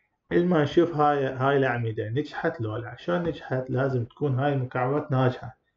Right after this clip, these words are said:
إذا فاشلة فاكو، هو، أكو فحوصات لا تلافية بعدين. إذا فشلت مرة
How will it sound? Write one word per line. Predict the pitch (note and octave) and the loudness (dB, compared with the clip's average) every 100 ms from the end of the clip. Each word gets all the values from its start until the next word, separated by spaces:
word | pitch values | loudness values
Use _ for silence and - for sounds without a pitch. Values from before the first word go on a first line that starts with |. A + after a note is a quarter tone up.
| _ _ _ _ | _ _ _ _
إذا | D3 B2+ B2+ | 4 6 6
فاشلة | A#2+ D3+ F3+ F3+ D3+ D3+ D#3 | 4 2 2 2 0 0 -2
فاكو، | - B2 - C3+ - - _ | -4 -4 0 2 0 -2 _
هو، | - - - C#3+ | 0 2 2 -6
أكو | - | -12
فحوصات | - B2 A#2+ C#3 C3+ | -4 -4 0 0 2
لا | D#3 D#3 | 4 2
تلافية | D#3 C3 B2+ D3 D3 | 2 0 0 2 2
بعدين. | B2 A2+ B2+ E3+ G3 - _ _ _ _ _ _ _ _ B2+ | 2 0 0 0 -2 -8 _ _ _ _ _ _ _ _ 6
إذا | C3+ C3+ | 8 8
فشلت | - D#3 D#3+ D3+ | 4 2 2 2
مرة | D3+ C#3 | 0 -2